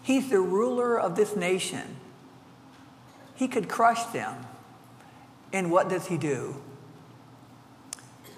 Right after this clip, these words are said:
He weeps. He says, "Is Dad still alive? Come close to me. Don't be afraid." And there's, again, a phrase that recurs in here that's very telling.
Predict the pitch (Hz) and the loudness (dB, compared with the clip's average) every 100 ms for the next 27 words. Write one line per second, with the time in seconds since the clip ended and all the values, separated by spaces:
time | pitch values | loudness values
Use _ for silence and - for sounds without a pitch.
0 | - - - - - - 170 170 185 135 | -20 -20 -20 -20 -10 -2 0 2 0 -2
1 | - - - - - - - - - - | -4 -10 -12 -14 -20 -20 -20 -20 -20 -20
2 | - - - - - - - - - - | -20 -20 -20 -20 -20 -20 -20 -20 -20 -20
3 | - - 175 196 180 170 - - 175 - | -12 -8 -6 -2 -2 -2 -6 -2 -2 -2
4 | 151 175 175 196 202 185 170 175 190 214 | -2 -2 -2 0 0 2 4 4 2 -2
5 | 208 - - - - - - - - - | -6 -10 -16 -20 -20 -20 -20 -20 -20 -20
6 | - - - - - - - - - - | -20 -20 -20 -20 -20 -20 -20 -20 -20 -20
7 | - - - - - 214 - 220 190 - | -20 -20 -20 -12 -6 -4 -2 -2 -2 -4
8 | - 147 127 - - - - - 180 180 | -6 -4 -4 -8 -14 -18 -12 -6 -4 -2
9 | 175 156 175 156 139 123 127 - - - | -2 -2 -2 -2 -2 -4 -8 -14 -18 -20
10 | - - - - - 180 196 220 208 214 | -20 -20 -20 -20 -12 -6 0 2 0 -2
11 | - 180 226 220 - 156 - - 254 294 | -6 -2 0 -2 -2 -4 -6 -8 -4 -2
12 | 262 196 170 160 156 151 - 156 151 156 | -2 0 0 0 -2 -4 -4 -2 -2 -6
13 | 135 123 143 139 131 156 156 151 - 165 | -8 -6 -6 -6 -8 -10 -8 -8 -8 -6
14 | 175 269 - - 165 156 135 - 135 | -4 -4 -6 -2 -2 -2 -4 -10 -14